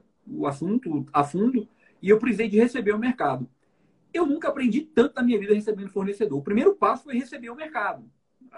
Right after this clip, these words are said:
Obviamente, eu li alguns proce-, alguns prospectos de, de produto, só que eu cheguei pro cara e falei, pra cada um fornecedor, e falei, "Cara, me explica como é que funciona a sua ferramenta. Eu queria ver ela na prática."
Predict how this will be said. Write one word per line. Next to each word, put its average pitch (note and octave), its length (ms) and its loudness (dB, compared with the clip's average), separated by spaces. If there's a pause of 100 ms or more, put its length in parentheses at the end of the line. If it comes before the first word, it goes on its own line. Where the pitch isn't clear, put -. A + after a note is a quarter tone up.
Obviamente, G3+ 460 -2
eu C4 40 -4
li G3+ 140 0
alguns F#3 240 -2
proce-, - 340 -8
alguns C#3+ 480 -6
prospectos D#3+ 640 -2
de, A#2+ 180 -2
de A#2+ 120 -16
produto, E3 440 -2 (920)
só - 140 4
que - 100 4
eu C4+ 60 0
cheguei B3+ 240 -2
pro - 100 -10
cara B3+ 200 -2
e B3 40 -6
falei, A3+ 320 -2 (160)
pra B3+ 200 4
cada C#4 200 -6
um C#4 80 -6
fornecedor, B3 440 0
e A#3+ 40 -8
falei, A#3 220 0
"Cara, G3 320 -4
me G3+ 80 -4
explica D4 420 -4
como B3 200 -4
é A#3 40 -6
que A3 60 -12
funciona G#3+ 380 -8
a - 20 -18
sua G#3 140 -4
ferramenta. F3+ 400 -6
Eu - 20 -14
queria C4 260 -4
ver A3+ 280 -4
ela A#3 120 0
na D#3 120 -2
prática." B2+ 500 -2